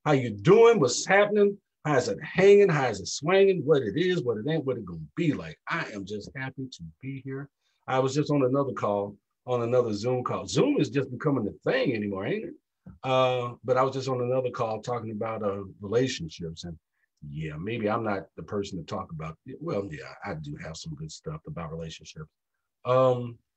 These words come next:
but anyway, it was a good call. It was good. You know, it was fun. I appreciate, uh, Pure Talk two point oh for letting me have, for letting me be on there, being a, uh, popping in and talking a little bit, 'cause that's what I do. I love to talk, you know,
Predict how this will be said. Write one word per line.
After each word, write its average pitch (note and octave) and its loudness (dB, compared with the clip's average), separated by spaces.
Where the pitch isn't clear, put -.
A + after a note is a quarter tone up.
but D3+ 6
anyway, A#2+ 6
it B2+ 4
was A2+ -2
a - -4
good A2+ -4
call. G#2 2
It C3 -8
was G#2 -2
good. A#2 -4
You D#3 4
know, C3+ 8
it G#2 6
was G2+ 2
fun. A#2 2
I G#2+ 2
appreciate, A2+ -2
uh, G#2 6
Pure A#2+ 0
Talk A2 -2
two A#2 0
point A#2 -2
oh A#2 -2
for G#2+ -6
letting G#2+ -2
me G#2+ -6
have, A#2 -4
for C3+ 4
letting A2+ 2
me A#2+ -2
be - -2
on A#2+ 2
there, B2 2
being A2 -4
a, F#2+ -4
uh, G#2+ 2
popping B2 2
in B2 2
and G#2+ -4
talking A#2+ 0
a A2 -8
little A#2 -2
bit, B2 -2
'cause G#2 -2
that's E3 0
what - -2
I G2+ -2
do. - -4
I A2+ -4
love C3+ 0
to D3 -8
talk, - -10
you C3+ -8
know, F#2 -10